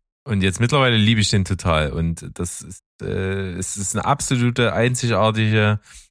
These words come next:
Spleenigkeit, die diese Filme hier mitbringen von, von, ähm, Anders Thomas Jensen und Mads Mikkelsen sowieso großartig. Also die ganzen Zutaten sind Killer.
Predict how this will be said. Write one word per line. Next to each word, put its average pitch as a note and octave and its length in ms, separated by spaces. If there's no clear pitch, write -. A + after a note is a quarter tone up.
Spleenigkeit, A#2+ 760
die G#2+ 100
diese G#2 240
Filme A2+ 440
hier G2+ 260
mitbringen G2 600
von, F#2 380
von, F2+ 360
ähm, F2 560
Anders F#2+ 320
Thomas F#2 260
Jensen F2+ 520
und E2+ 520
Mads E2+ 240
Mikkelsen G2 400
sowieso F2+ 340
großartig. F2 760
Also E2+ 260
die - 40
ganzen B2 320
Zutaten C#3 460
sind A2+ 160
Killer. E3+ 440